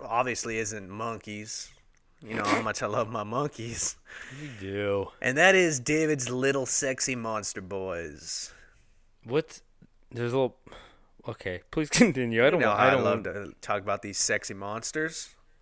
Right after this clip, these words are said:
Speaker 2: Yeah, but what c-, but are, we're talking about numerous monsters.
Speaker 1: Oh, no, today's just one monster. I'm just saying the,
Speaker 2: Oh,
Speaker 1: the,
Speaker 2: okay.
Speaker 1: the topic of monsters.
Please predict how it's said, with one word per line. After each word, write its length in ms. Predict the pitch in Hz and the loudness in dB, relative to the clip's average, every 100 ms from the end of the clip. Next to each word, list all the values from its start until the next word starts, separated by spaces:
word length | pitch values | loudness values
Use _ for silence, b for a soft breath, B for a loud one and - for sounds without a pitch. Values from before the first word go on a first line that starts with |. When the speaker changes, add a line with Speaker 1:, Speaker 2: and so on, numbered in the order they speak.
| _ - | _ 0
Speaker 2:
Yeah, 160 | 147 | 8
but 120 | 143 139 | 8 8
what 200 | 139 - | 2 0
c-, 60 | |
but 280 | 139 131 135 | -2 2 2
are, 260 | - 131 131 | 4 4 4
we're 260 | 120 123 | 2 -4
talking 140 | 120 165 131 | 4 4 6
about 100 | 107 | 4
numerous 460 | 135 269 294 113 | 4 4 4 4
monsters. 640 | - 90 87 - 90 90 - _ | 0 -4 -6 -12 -14 -16 -18 _
Speaker 1:
Oh, 100 | - | 2
no, 140 | 180 175 | 6 6
today's 320 | 196 226 196 | 8 8 8
just 160 | 147 143 | 4 6
one 180 | 156 | 6
monster. 320 | 131 113 107 135 | 6 2 4 2
I'm 100 | 139 | 2
just 160 | 117 | 0
saying 360 | - 135 120 110 | 2 4 2 -2
the, 160 | 101 104 b b | -6 -6 b b
Speaker 2:
Oh, 280 | 156 151 120 | 8 10 10
Speaker 1:
the, 100 | 123 | 6
Speaker 2:
okay. 240 | 127 98 123 | 6 4 2
Speaker 1:
the 160 | 123 | -2
topic 500 | - 160 156 156 127 | -2 2 2 2 -2
of 120 | 104 | -2
monsters. 920 | 98 98 98 92 - 95 92 - - | -2 -2 -2 -4 -6 -8 -8 -10 -10